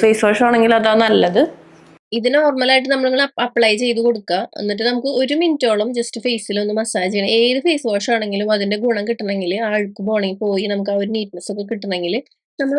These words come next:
Speaker 2: ഒരു മിനിറ്റ് എങ്കിലും ഫേസിൽ വെച്ചിട്ട് നന്നായിട്ടൊന്ന് അപ്ലൈ ചെയ്തിട്ട് നമുക്ക്, ആ, നോർമലായിട്ട് ഫേസ് വാഷ് ഒക്കെ നമ്മൾ യൂസ് ചെയ്ത് കഴുകി കളയില്ല, അതുപോലെ കഴുകി കളയാം. അപ്പൊ നമുക്ക് ആ ഇൻസ്റ്റന്റ് ആയിട്ട് നമുക്ക് ആ ഒരു സ്മൂത്ത്നെസ്സും നമുക്ക് ആ ഒരു ഡെയിലി യൂസ് ചെയ്യുമ്പോൾ നമ്മുടെ wrinkles-ഉം നമുക്കൊരു ഏജ്,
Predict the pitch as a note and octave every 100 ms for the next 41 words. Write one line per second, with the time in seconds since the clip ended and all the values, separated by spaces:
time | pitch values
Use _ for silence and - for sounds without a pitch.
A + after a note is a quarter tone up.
0 | D4+ E4 D#4+ B3+ A3+ G#3+ A#3 C#4+ A#3 -
1 | G#3 A3+ G#3+ G3+ G#3+ G3+ G3 F#3+ G3 G3+
2 | C#4 _ _ - A3 G3+ G3 G3 F#3+ G3
3 | - - B3+ A3+ G#3+ A#3+ - A#3+ A#3 B3+
4 | C4+ C4 C4 C4 C4 C#4 B3+ A#3+ A#3 A#3+
5 | A#3 A#3 A#3 A#3 A#3 A#3 G#3+ G#3+ G#3+ G3
6 | G3 F3 E3+ E3+ D#3+ D3 - A3 F#3 F#3+
7 | F#3 F#3+ B3+ _ - - G#3+ A#3+ A#3+ A#3+
8 | B3 B3 - A3+ A#3 A#3 B3 A#3 A3+ A3+
9 | - A#3+ A#3 G3+ G#3 F#3+ G3 A3 G#3+ F#3+
10 | G3 G#3 G#3 G#3 G3+ G#3+ A3 A#3+ C#4 A#3
11 | A3+ A3 A3 G#3 G#3+ A3 G3+ F#3+ G3 A3
12 | G3+ G3 G#3 A3 A3+ G#3 G3+ A3